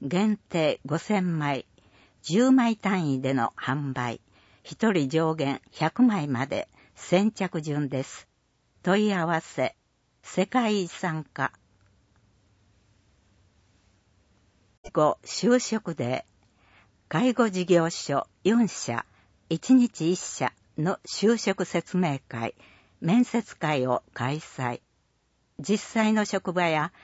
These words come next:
仕事内容を知っていただきます。対象、福祉の仕事を探している、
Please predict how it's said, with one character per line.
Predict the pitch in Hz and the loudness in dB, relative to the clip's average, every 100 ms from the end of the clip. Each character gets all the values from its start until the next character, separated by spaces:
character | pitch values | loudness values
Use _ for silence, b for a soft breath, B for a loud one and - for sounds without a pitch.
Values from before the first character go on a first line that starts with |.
| b | b
仕 | - - | -10 -4
事 | 175 240 - | -2 0 0
内 | 226 214 175 | 2 2 0
容 | 135 120 | 0 0
を | 120 - | 0 -4
知 | - - - | -10 -12 -8
っ | |
て | - 185 | -2 -2
い | |
た | 156 151 | -2 -4
だ | 151 | -4
き | - | -6
ま | 135 131 | -6 -6
す。 | - - _ b b b b b b - | -10 -20 _ b b b b b b -6
対 | 151 196 | -2 -2
象、 | - - 170 143 131 - b b b | -4 -8 -4 -2 -2 -8 b b b
福 | - 180 262 | -10 0 0
祉 | - 254 | 2 2
の | 175 | 2
仕 | - | -2
事 | 151 165 151 | -4 -2 -2
を | 147 | -4
探 | - 147 165 | -4 -2 -2
し | - - | -4 -8
て | 151 | -4
い | 135 | -4
る、 | 135 120 | -4 -6